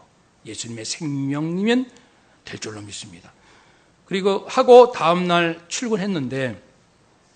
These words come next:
그렇게 원수 같았던 그 사람이 그분의 표현대로, 그 목사님이 전달해 주셨는데, 다음 주에 목사님 모인 자리에서, "목사님,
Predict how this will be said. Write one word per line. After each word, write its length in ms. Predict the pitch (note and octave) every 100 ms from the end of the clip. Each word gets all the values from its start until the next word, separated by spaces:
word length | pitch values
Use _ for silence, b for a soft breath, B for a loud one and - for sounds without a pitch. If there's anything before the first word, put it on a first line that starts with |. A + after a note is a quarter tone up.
| _ - B B B -
그렇게 640 | D#3 D#3 F3 E3 C#3+ - -
원수 340 | C#3+ D#3 D3
같았던 880 | A2+ - _ _ _ - C3 D3+ C3+
그 100 | B2+
사람이 480 | B2 A#2 A#2 F3+ - b b b b b -
그분의 460 | - D3 C#3+ D3 C#3
표현대로, 420 | - D#3+ A#2+ A2+
그 80 | D3
목사님이 420 | D#3 - F#3 E3+
전달해 380 | - D#3 D#3 C3+
주셨는데, 500 | - C3 A#2+ A2+ C#3+
다음 320 | - A#2 A2+
주에 320 | - B2+ G2+ _
목사님 380 | - B2+ C#3+ C3
모인 240 | C3 D3 C3+
자리에서, 380 | A#2+ A2+ A2 - _ _ _ _ -
"목사님, 560 | - - A2 A2 G2